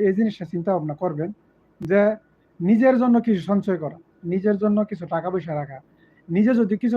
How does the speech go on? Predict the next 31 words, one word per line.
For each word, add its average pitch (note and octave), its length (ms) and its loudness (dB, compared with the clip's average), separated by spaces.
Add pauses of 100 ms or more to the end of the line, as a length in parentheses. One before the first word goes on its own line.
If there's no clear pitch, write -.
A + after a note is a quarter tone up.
টাকা A3+ 200 0
পয়সা A#3 180 2 (120)
না G#3 60 2 (140)
সঞ্চয় B3 320 0
করেন, F3 200 2 (400)
না F#3 160 2 (100)
রাখেন, G3 260 2 (480)
তাইলে A#3 220 6 (100)
আপনি A3 160 0 (300)
বিশ A#3 180 6
বছর G#3 260 2
বিদেশ A3+ 240 2
করেন, G3+ 180 2 (480)
দশ G#3+ 240 4
বছর G#3 260 2
করেন, G#3 200 4 (120)
কোনো C#4 140 4 (100)
লাভ F#3+ 100 2 (100)
নেই। C3+ 100 -8 (560)
আপনাকে A3 260 0 (100)
কেউ, B3 140 4 (840)
আপনাকে A#3 280 2 (340)
ভালো F3+ 220 4
চোখে A3 240 0
দেখবে D#3 240 -2
না, C#3 60 -14 (460)
কেউ A#3 120 6 (100)
আপনাকে A#3+ 300 0 (720)
মূল্যায়ন B3 360 6
করবে G3 260 4
না। C3+ 40 -8